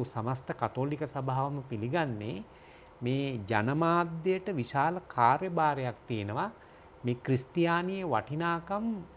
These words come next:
ලෝකයට දෙන්න. හැබැයි අර්නස් පොරතුරු පියතුමාගේ විශේෂත්වය තමයි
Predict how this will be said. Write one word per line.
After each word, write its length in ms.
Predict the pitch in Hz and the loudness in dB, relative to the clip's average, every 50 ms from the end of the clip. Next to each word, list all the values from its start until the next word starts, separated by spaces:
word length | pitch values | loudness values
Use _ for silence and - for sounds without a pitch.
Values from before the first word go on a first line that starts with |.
| - | -6
ලෝකයට 540 | 117 123 127 143 151 147 - 170 170 170 170 175 | 0 4 6 6 6 4 2 -2 -4 -4 -4 -4
දෙන්න. 300 | 143 143 151 143 123 95 - - - - - - - - - - - - - - - - | -2 -2 0 -2 -2 -6 -8 -12 -18 -20 -20 -20 -20 -20 -20 -20 -20 -20 -20 -20 -20 -8
හැබැයි 360 | - - 135 160 170 170 139 127 - - - - - - - | -4 -2 2 4 4 4 4 2 -2 -8 -14 -20 -20 -16 -6
අර්නස් 320 | 127 120 127 156 185 185 - | -2 2 2 4 2 2 4
පොරතුරු 440 | - 226 202 196 196 - 202 185 | 6 6 6 6 4 2 0 0
පියතුමාගේ 680 | 180 - 180 175 170 170 175 160 151 127 180 165 156 143 | 0 2 2 2 2 2 0 0 0 0 -2 -2 -2 0
විශේෂත්වය 680 | 120 117 107 - 156 160 - - 175 165 - - 156 139 | 0 0 0 0 -2 -2 -2 -4 -6 -6 -4 -4 -4 -4
තමයි 540 | - 139 127 120 113 104 113 165 214 233 | -2 -2 -2 -2 -2 -2 -2 -4 -6 -6